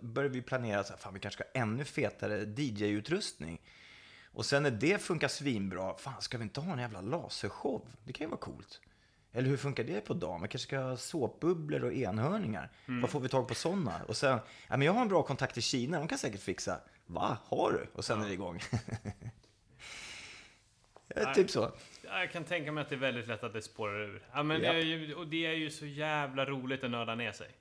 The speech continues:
Speaker 2: Det är ju
Speaker 1: Oh,
Speaker 2: så.
Speaker 1: ja.
Speaker 2: Det är att bli bättre och göra det större. Och, ja, men det, om,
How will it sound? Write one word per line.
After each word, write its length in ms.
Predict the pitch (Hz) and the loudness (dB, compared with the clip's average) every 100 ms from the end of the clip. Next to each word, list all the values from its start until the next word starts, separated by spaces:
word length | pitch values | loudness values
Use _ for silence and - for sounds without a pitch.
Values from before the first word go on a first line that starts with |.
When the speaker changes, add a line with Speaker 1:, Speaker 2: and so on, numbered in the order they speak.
| _ _ | _ _
Speaker 2:
Det 140 | - | 0
är 140 | 127 127 | 4 4
ju 80 | 113 | 4
Speaker 1:
Oh, 60 | |
Speaker 2:
så. 60 | 117 | 0
Speaker 1:
ja. 80 | 107 | 2
Speaker 2:
Det 260 | 120 120 120 | 6 6 6
är 340 | 117 139 135 135 | 2 -6 -10 -6
att 400 | 120 - - - - - | -6 -6 -18 -20 -20 -16
bli 580 | 135 123 131 135 123 120 120 | -8 -2 0 2 0 -2 -2
bättre 460 | 120 131 - 127 104 | 2 2 2 -6 -4
och 140 | 110 | -2
göra 300 | 117 120 113 117 | 0 2 2 0
det 100 | 117 | -2
större. 460 | - 135 127 107 | 0 -2 -2 -4
Och, 400 | 92 120 - - - - - - - | -8 -6 -8 -10 -18 -20 -20 -20 -12
ja, 100 | 120 | -4
men 160 | 117 120 | 0 2
det, 400 | 123 120 120 - - - _ _ | 2 2 0 -4 -12 -20 _ _
om, 320 | - 127 131 | -4 -2 -2